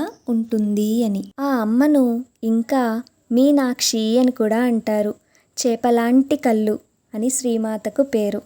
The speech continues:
శ్లోకానికి సంబంధించిన ప్రశ్న, మన్మధుడికే మాంగళ్యంగా అనిపించిన ముఖము మీ హృదయాన్ని ఎలా మార్చుతుంది? ఆలోచించి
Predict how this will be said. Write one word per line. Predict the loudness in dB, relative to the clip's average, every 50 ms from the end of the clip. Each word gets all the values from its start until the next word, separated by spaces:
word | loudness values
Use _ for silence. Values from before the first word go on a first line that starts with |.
| _ _ _ _ _ -4
శ్లోకానికి | 0 2 4 6 6 6 6 4 2 4 4 4 4 4 2 0
సంబంధించిన | 0 0 0 0 0 0 0 0 0 0 -2 -2 -2 -2 -4
ప్రశ్న, | -2 -2 -2 0 0 0 0 0 0 0 0 -2 -4 -6 _ _ _ _ _ _ _ -4
మన్మధుడికే | -2 0 2 4 4 4 4 4 4 2 0 0 -2 0 2 2 4 4 6
మాంగళ్యంగా | 6 6 6 4 4 6 8 8 8 8 8 6 6 4 4 4
అనిపించిన | 4 2 2 0 0 2 2 2 2 2 2 2 2 2
ముఖము | 2 0 -2 -2 -4 -4 -2 0 0 0 0 -2 -6 -12 _ _ _ _ _ _ _ _ 0
మీ | 2 4 4 4 4 4
హృదయాన్ని | 4 4 4 4 2 2 2 0 -2 -4 -2 0 0 0 -2 -2 -6 -12 _ _ -2
ఎలా | 0 2 2 4 4
మార్చుతుంది? | 4 2 2 0 -2 -2 -2 -2 -2 0 -2 -2 0 0 -2 -2 -2 -4 -8 -12 -16 _ _ _ _ _ _ _ _ _ _ _ _ _ _ -6
ఆలోచించి | -2 0 2 2 2 2 0 -2 -2 -2 -2 -2 -2 -2 -2 -4